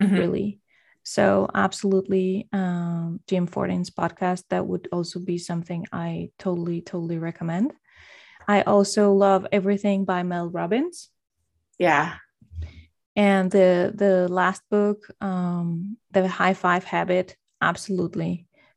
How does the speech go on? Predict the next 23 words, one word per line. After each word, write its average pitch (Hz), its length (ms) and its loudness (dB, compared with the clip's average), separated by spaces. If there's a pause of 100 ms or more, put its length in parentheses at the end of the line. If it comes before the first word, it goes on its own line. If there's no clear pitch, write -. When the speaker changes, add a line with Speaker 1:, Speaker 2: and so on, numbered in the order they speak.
(140)
Speaker 2:
Um, 175 640 -6 (720)
especially 190 720 2
if 185 80 0
for - 300 -6
anyone 185 440 0
that 180 160 0
is, 170 160 -6
you 170 80 -6
know, 165 140 -4
commuting 202 720 4
or 170 340 -4
walking 190 640 0
daily, 180 680 0
uh, 170 480 -6 (220)
the 165 420 -2
audiobook 185 600 2
is, 170 480 -6
is 170 220 -8
so 196 180 2
fun, 175 340 -2 (580)
is 175 160 -4
so 190 180 0
amazing. 170 640 -2